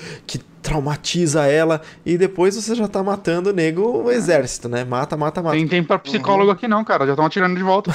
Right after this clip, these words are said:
Speaker 1: <laughs> Mas, então, mas, tipo, você tem uma certa evolução. Eles
Speaker 2: Uhum.
Speaker 1: tentam
Speaker 2: E você
Speaker 1: condensar
Speaker 2: aceita por ser um jogo.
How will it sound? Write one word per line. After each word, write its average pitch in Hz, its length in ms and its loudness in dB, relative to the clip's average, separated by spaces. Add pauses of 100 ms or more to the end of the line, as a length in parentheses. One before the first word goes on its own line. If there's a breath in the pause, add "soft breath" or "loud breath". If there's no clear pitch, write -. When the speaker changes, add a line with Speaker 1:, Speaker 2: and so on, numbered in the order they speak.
Speaker 1:
<laughs> 247 80 -2
Mas, - 200 -4
então, 214 440 0
mas, 160 380 -2
tipo, 202 180 -6
você 170 280 -4
tem 180 300 0
uma 175 140 -2
certa 170 380 -2
evolução. 160 540 0 (580 loud breath)
Eles 170 160 2
Speaker 2:
Uhum. 156 80 0
Speaker 1:
tentam 294 180 -2
Speaker 2:
E 202 340 0
você 220 280 4
Speaker 1:
condensar 226 80 4
Speaker 2:
aceita 202 400 0
por 196 140 -2
ser 220 100 -2
um 190 120 -2
jogo. 117 300 0